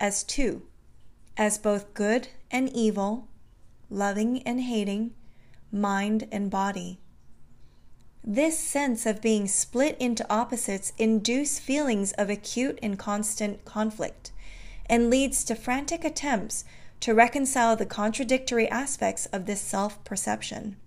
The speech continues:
You have sought many such solutions, and none of them has worked. The opposites you see in you will never be compatible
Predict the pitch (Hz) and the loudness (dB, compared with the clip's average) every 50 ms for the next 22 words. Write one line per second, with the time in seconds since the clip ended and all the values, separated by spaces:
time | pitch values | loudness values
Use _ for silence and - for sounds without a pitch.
0 | - - - - - - - - - - - - - - - - - - - - | -20 -20 -20 -16 -14 -14 -14 -14 -14 -16 -16 -16 -16 -18 -18 -18 -18 -16 -16 -16
1 | - - - - - - 240 269 269 277 262 277 - - 285 269 262 - - 220 | -16 -16 -18 -12 0 4 6 6 8 6 6 4 4 4 4 4 4 4 4 4
2 | 220 226 240 254 277 302 320 311 - - 269 262 262 - - - 226 214 208 220 | 4 6 6 4 4 2 0 -2 0 0 0 0 0 -2 -2 0 2 4 4 4
3 | 240 233 - - 185 185 190 190 - - - - - - - - - 247 247 240 | 4 4 0 -4 -4 -4 -4 -4 -6 -8 -12 -18 -18 -16 -6 2 2 4 4 6
4 | 226 220 214 208 208 220 233 254 262 262 262 247 233 220 190 196 196 190 196 196 | 6 6 6 6 6 6 6 4 2 2 0 -2 -2 0 0 0 0 0 0 -2
5 | 208 214 208 - - 226 247 240 - - - - - - - - - - - - | -2 -2 -2 -2 -2 -2 -2 -2 -2 -6 -12 -18 -18 -18 -20 -20 -20 -20 -20 -20
6 | - - - - - - - - 233 247 - - 226 240 269 285 - 302 302 - | -20 -20 -20 -20 -20 -16 -4 2 2 2 4 4 2 2 2 0 -2 -2 2 4
7 | 262 220 220 - - 214 214 214 220 - - - 254 254 277 - - 262 226 220 | 4 4 4 2 0 2 2 2 2 2 0 2 2 2 2 2 2 4 4 4
8 | 214 202 202 202 190 190 214 214 214 214 214 226 247 285 294 311 247 220 208 190 | 4 4 4 2 2 2 2 4 6 6 6 6 4 4 2 0 0 0 -2 -4
9 | - - 202 190 - 202 226 262 277 220 - 131 - - 214 | -4 -4 -6 -4 -2 0 0 2 2 0 0 -2 -4 -4 -8